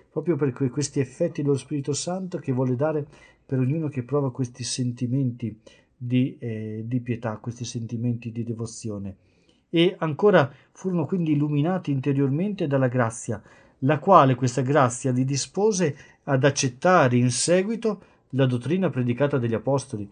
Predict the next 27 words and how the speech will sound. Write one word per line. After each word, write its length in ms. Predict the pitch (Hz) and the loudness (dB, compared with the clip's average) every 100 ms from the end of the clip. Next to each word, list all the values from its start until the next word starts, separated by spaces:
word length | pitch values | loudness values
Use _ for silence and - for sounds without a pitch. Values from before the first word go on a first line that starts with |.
| - - - | -16 -20 -2
Quando 220 | 156 170 | 0 0
ci 60 | |
saranno 260 | 139 160 165 | 2 2 2
queste 280 | 151 - 135 | 0 -2 -2
grandi 360 | 135 165 147 | 0 0 0
conversioni, 920 | 123 143 139 151 156 - 190 160 143 135 - _ | 0 0 2 2 0 0 2 4 2 -2 -10 _
ecco 260 | - 185 175 | -4 0 0
che 300 | 156 143 139 - - _ | 4 4 4 -8 -20 _
questa 440 | - 160 139 - 165 | -4 -2 0 0 -2
prima 400 | - 175 165 151 | 0 -2 2 2
grazia 720 | 151 190 180 - - 127 117 | 4 4 4 0 -4 0 0
che 120 | 120 | 0
li 80 | 127 | 2
ha 40 | |
mossi, 560 | 127 151 139 - 117 104 - - _ | 4 2 0 -2 -6 -8 -12 -20 _
quella 200 | - 131 | 0 0
corrispondenza, 960 | 131 139 131 - 135 131 165 180 151 147 | 2 2 0 0 2 4 4 2 0 0
avere 240 | 135 143 | 2 2
questi 300 | 135 139 - | 2 -2 -2
sentimenti 680 | 131 131 127 127 151 175 147 | -4 -2 -2 0 0 -2 -2
di 120 | 139 | -2
pietà 380 | 135 127 160 156 | -2 -2 2 4
verso 300 | 123 120 127 | 4 0 -2
la 60 | 120 | -4
passione 340 | 120 - 151 | -4 -4 -2
di 100 | 151 | -2
Gesù, 400 | 151 170 214 233 | -2 -4 -6 -8